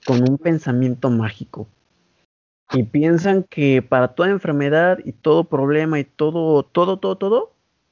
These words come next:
hay una pastillita que, ¡plup!, te la tomas y ¡pum!, ya, ya solucionaste el pedo y ya, ya se te curó, ¿no? Y si no existe esa pastillita perfecta que te va a curar de ese todo, te emperras y te dices que,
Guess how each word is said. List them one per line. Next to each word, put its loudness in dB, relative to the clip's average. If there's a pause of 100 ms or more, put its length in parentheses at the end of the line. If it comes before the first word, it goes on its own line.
(460)
hay 2
una -2
pastillita -4
que, -6
¡plup!, -2 (260)
te 0
la 0
tomas -4
y -20
¡pum!, -2
ya, 2
ya -4
solucionaste -8
el -6
pedo -4
y -4
ya, -2 (100)
ya -4
se -8
te -4
curó, -2
¿no? -2 (880)
Y 2
si -2
no 0
existe 0
esa 0
pastillita -4
perfecta -6
que -8
te -4
va 2
a -4
curar 0
de 4
ese -4
todo, 0 (840)
te 0
emperras 0 (100)
y -4
te -4
dices -4
que, -4